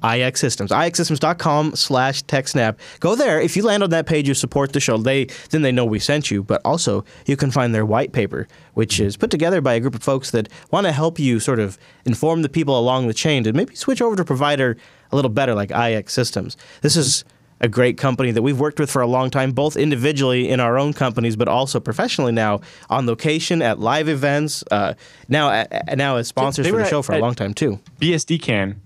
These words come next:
Speaker 2: they donated a FreeNAS Mini X L. So they had it at, at their table, uh, so that people can come by and see it.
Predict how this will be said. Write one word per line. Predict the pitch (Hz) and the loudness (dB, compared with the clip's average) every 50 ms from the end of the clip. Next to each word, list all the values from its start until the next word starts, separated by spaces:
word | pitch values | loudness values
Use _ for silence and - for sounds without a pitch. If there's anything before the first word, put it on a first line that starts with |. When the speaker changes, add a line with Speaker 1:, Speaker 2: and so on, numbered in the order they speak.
| _ _ _ | _ _ _
Speaker 2:
they | - 127 | 0 0
donated | 120 117 110 135 143 151 151 143 127 117 117 117 120 117 - - - | 0 2 2 2 2 4 4 2 2 4 4 2 2 0 -4 -4 -2
a | 117 107 104 | -2 -2 -2
FreeNAS | - - - - 147 143 147 139 131 127 120 113 | -4 -6 -2 0 2 2 4 4 2 2 2 2
Mini | 127 127 127 127 123 123 123 131 - _ - | 2 4 4 4 2 0 -2 -4 -6 _ -4
X | 123 120 - - | -4 -2 0 2
L. | 117 120 131 156 147 - _ | 2 2 2 0 -4 -8 _
So | - - 135 | -2 0 2
they | 131 | 2
had | 135 165 196 | 2 2 2
it | 190 170 | 2 0
at, | 151 139 - _ - | 0 -2 -6 _ -6
at | - 151 135 127 | -4 -2 -2 -2
their | - 131 117 | -2 -4 -4
table, | - - 135 131 110 101 90 - - _ _ - | -2 -2 -2 0 0 -2 -6 -8 -12 _ _ -2
uh, | 117 107 101 98 101 | 0 0 0 0 -2
so | 101 - 123 | -4 -4 -4
that | 113 113 | -2 0
people | - 131 127 123 | 0 -2 -2 -2
can | 107 104 | -2 -2
come | 117 113 | 0 0
by | 113 107 | 2 2
and | 104 92 - | 0 -2 -2
see | - - 123 | 0 0 0
it. | 98 87 - | 0 0 -4